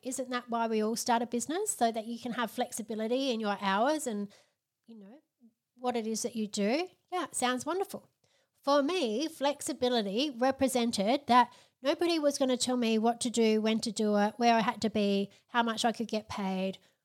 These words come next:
or anything else. It was more like, flexibility for me was more like being a rebellious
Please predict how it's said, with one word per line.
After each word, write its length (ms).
or 100
anything 300
else. 260
It 100
was 180
more 240
like, 460
flexibility 760
for 140
me 180
was 200
more 200
like 220
being 160
a 40
rebellious 720